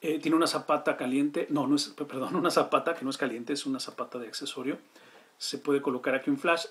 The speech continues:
y el flash se tendría que sincronizar con cable por este lado.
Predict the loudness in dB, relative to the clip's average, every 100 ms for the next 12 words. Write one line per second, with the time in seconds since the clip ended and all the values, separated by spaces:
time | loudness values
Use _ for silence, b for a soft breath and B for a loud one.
0 | -6 -4 -4 -2 -2 0 -4 -4 -6 -6
1 | -4 -4 -2 -2 -2 -6 -4 -4 -4 -6
2 | -6 -8 -4 -4 -2 -4 -6 -20 _ _
3 | _ -16 -8 -8 -8 -10 -12 -16